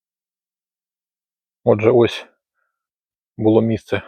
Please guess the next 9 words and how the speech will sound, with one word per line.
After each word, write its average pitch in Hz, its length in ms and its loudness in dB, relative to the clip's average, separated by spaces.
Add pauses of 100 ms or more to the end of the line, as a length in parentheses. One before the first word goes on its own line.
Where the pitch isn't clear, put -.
ґрунта. 110 640 -4 (880)
І 113 80 -12
бачимо 120 500 -2
десь 113 280 0
приблизно 113 680 -2
сантиметрів, 113 1080 -6 (1000)
та, 127 100 -16
мабуть, 127 380 -4
сімдесят. - 880 -2